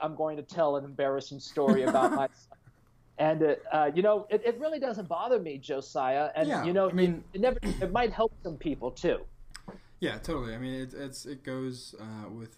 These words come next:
Speaker 2: the idea of, of being transparent. And, um,
Speaker 1: Yeah.
Speaker 2: the, uh, seriously, though, and it, it's, like, to be able to be taught to talk about that, uh,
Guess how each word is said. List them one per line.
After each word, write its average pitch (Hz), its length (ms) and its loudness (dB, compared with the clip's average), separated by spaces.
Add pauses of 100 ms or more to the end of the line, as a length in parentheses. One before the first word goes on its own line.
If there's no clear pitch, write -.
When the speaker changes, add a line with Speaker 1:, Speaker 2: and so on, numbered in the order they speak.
Speaker 2:
the 110 300 -12
idea 107 340 -12
of, 101 60 -14 (100)
of 104 180 -18
being 107 340 -14 (680)
transparent. 123 580 -8 (160)
And, 113 320 -12 (260)
um, 110 200 -12
Speaker 1:
Yeah. - 160 -6 (340)
Speaker 2:
the, 139 160 -6
uh, 160 320 -6
seriously, 262 420 -6
though, 110 200 -8
and 143 160 -6
it, 147 160 -8
it's, 156 320 -10
like, 147 220 -10
to 143 80 -12
be 160 100 -4
able 160 180 -4
to 127 120 -18
be 147 120 -6
taught 135 280 -8
to - 80 -16
talk 139 280 -6
about 117 260 -8
that, 120 360 -12
uh, 123 60 -14